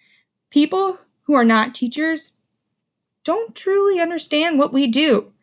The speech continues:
And that goes for any profession if you haven't done it before. But being a teacher, and like I said, in these times, it feels like we are under the microscope more than ever before.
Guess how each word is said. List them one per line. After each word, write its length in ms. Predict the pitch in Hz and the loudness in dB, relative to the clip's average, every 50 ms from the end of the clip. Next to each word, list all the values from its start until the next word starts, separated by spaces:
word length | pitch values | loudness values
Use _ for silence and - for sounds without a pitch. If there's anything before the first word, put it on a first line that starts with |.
| _ _ _ _ _ _ - | _ _ _ _ _ _ -2
And 420 | 247 254 269 277 277 277 262 254 - - | 0 2 4 4 2 2 0 -2 -4 -4
that 200 | 226 294 330 349 | -2 -2 -2 2
goes 260 | - 392 403 392 381 | 2 2 2 2 0
for 240 | - - - - - | -2 -4 -4 -4 -2
any 280 | - 233 240 247 262 254 | 0 2 4 4 4 2
profession 580 | 240 - 254 226 - 233 220 220 - 226 220 220 | 2 2 0 0 2 2 2 2 4 4 4 4
if 140 | 214 196 | 4 4
you 100 | 220 214 | 2 2
haven't 380 | 196 220 208 202 202 208 208 202 | 2 2 -2 0 0 -2 -2 -2
done 200 | 196 196 185 185 | -4 -4 -2 -2
it 120 | 185 185 | -4 -2
before. 480 | - 196 196 - - 190 190 190 190 185 | -2 -2 -2 -2 -4 -2 0 0 0 0
But 340 | 190 - 202 196 - - _ _ _ _ - - _ _ _ _ _ _ - | -2 -2 -2 -2 -2 -4 _ _ _ _ -20 -20 _ _ _ _ _ _ 0
being 240 | - 294 302 302 302 | 2 2 2 4 2
a 60 | 302 | 0
teacher, 480 | - - 294 294 262 - - 302 302 - | -2 -2 -2 -2 -2 -2 0 2 2 2
and 180 | - - 226 226 | 2 4 4 4
like 140 | 226 226 220 | 4 4 4
I 60 | 226 | 2
said, 260 | - - 240 220 214 | 2 2 2 2 2
in 260 | - - 254 247 254 | 0 -2 -2 0 0
these 220 | 262 269 269 254 - | 0 0 0 -2 -4
times, 440 | - 254 262 247 247 254 254 247 - - | -6 -4 -2 -2 -2 -2 -4 -6 -4 -6
it 120 | 233 - | -6 -2
feels 200 | 254 262 262 226 | -2 -2 0 2
like 160 | 254 233 202 196 | 2 2 2 2
we 180 | 208 233 262 | 0 2 2
are 220 | 262 254 240 240 - | 2 0 0 -2 0
under 240 | - 226 226 226 240 | 2 2 4 4 4
the 100 | 202 214 | 4 4
microscope 920 | 208 202 202 202 196 202 - 262 240 - - - 277 269 285 - - - _ _ _ _ _ _ _ - | 2 2 2 2 0 0 -2 -4 -4 -4 -2 0 2 2 2 0 -2 -12 _ _ _ _ _ _ _ 4
more 260 | 226 233 247 247 247 | 4 6 6 6 6
than 320 | 226 233 220 208 208 - _ - | 6 6 4 4 2 0 _ -2
ever 360 | 226 220 214 202 220 226 220 | 0 2 2 4 4 2 2
before. 720 | 190 214 214 208 208 - - 202 196 - - - 233 _ | 2 0 0 -2 -2 -2 -4 -2 -2 -2 -4 -4 -6 _